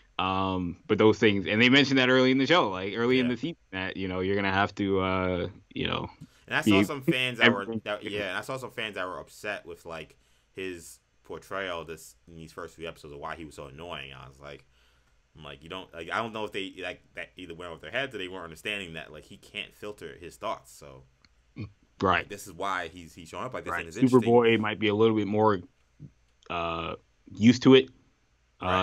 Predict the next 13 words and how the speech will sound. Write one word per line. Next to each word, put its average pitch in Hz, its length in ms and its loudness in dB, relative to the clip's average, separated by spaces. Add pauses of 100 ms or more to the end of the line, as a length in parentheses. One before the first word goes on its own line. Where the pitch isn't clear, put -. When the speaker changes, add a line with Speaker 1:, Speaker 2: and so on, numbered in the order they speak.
Speaker 2:
Right. 87 60 -4
Speaker 1:
give, 104 180 -2 (120)
he's, 95 300 -4
he, 92 560 0
he, - 40 0
his 87 140 2
relationship 92 460 6
with 92 120 6
McGann. 101 440 6 (320)
Speaker 2:
Right, 82 240 -8
exactly. 85 400 -2
Speaker 1:
Um, 78 140 -14 (680)
and, 90 800 2